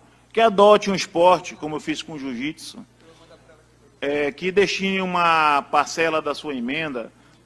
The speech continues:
pro judô, pro karatê, pro taekwondo, para que esses, essas crianças, né, quando a gente fala infantil, infanto-juvenil, são crianças,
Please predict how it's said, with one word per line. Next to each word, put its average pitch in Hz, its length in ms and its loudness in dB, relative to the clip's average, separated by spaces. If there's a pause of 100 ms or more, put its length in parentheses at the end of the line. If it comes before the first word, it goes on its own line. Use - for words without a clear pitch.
pro 208 160 -6
judô, 151 640 0 (140)
pro - 120 -18
karatê, 143 800 -2 (220)
pro 135 100 -16
taekwondo, 143 760 -6 (400)
para 202 280 0
que 208 600 0 (120)
esses, 170 1000 -6 (600)
essas - 240 -4
crianças, 202 540 0
né, 170 100 0
quando 170 160 -10
a - 20 -10
gente - 120 -14
fala 170 200 -2
infantil, 160 440 -8
infanto-juvenil, 151 640 -12
são 185 160 -14
crianças, 175 580 -10